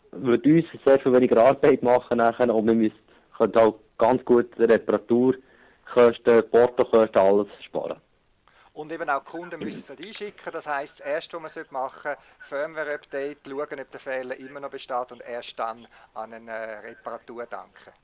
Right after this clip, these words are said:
Speaker 1: Genau.
Speaker 2: Gut. Und jetzt gerade, wenn wir bei dem Thema Firmware-Updaten sind, ich habe bei mir das neue Garmin Express installiert und den Web-Updater. Sind die äquivalent oder was raten Sie aktuell zu brauchen?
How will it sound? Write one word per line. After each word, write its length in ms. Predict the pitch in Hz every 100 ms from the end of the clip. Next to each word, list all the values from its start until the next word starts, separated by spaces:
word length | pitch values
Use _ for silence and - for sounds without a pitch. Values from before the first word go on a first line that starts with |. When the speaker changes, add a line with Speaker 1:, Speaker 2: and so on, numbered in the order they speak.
| _ _ _ _ -
Speaker 1:
Genau. 400 | 139 95 80 - _ _ _ _ _
Speaker 2:
Gut. 160 | 104 _ - -
Und 200 | - 165
jetzt 220 | 160 156 -
gerade, 160 | 170
wenn 100 | 196 190
wir 80 |
bei 80 | 165
dem 220 | 170 156
Thema 280 | - 165 147
Firmware-Updaten 1040 | - 147 151 196 196 175 - 185 185 190 175
sind, 380 | 185 175 - 170
ich 180 | 196
habe 160 | 170 160
bei 60 | 147
mir 340 | 151 151 151 _ - - _
das 160 | - 156
neue 280 | 156 160
Garmin 760 | 143 143 147 143 143 135 127 123 -
Express 640 | 165 - - 180 196 -
installiert 720 | 180 190 - 180 175 180 185 -
und 320 | 170 214 -
den 80 | 139
Web-Updater. 880 | 147 - 190 - - 165 196 - 185 -
Sind 360 | - 156 160 _
die 120 | 151
äquivalent 880 | 147 147 - 147 143 135 135 208 -
oder 180 | 160 139
was 260 | 139 -
raten 400 | 117 127 185 - -
Sie 300 | - 180 190 - _ _ 131
aktuell 500 | 151 - 156 156 170
zu 100 | -
brauchen? 440 | 147 175 226 107